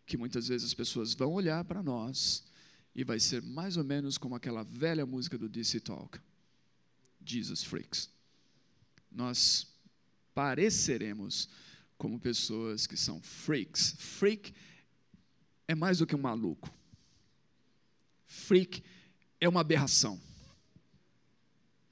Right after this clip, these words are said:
É uma aberração. E às vezes as pessoas vão olhar para nós, cristãos, por causa das nossas vidas e das nossas escolhas, e do nosso estilo de vida, e vão achar que nós somos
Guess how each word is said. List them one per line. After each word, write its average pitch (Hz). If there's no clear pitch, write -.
É -
uma 127
aberração. 123
E 127
às 117
vezes 139
as 113
pessoas 127
vão 120
olhar 110
para 120
nós, 107
cristãos, -
por -
causa 131
das 123
nossas 120
vidas 113
e -
das 107
nossas 95
escolhas, -
e -
do 123
nosso 113
estilo 117
de 101
vida, 92
e 120
vão 98
achar 90
que -
nós 104
somos 98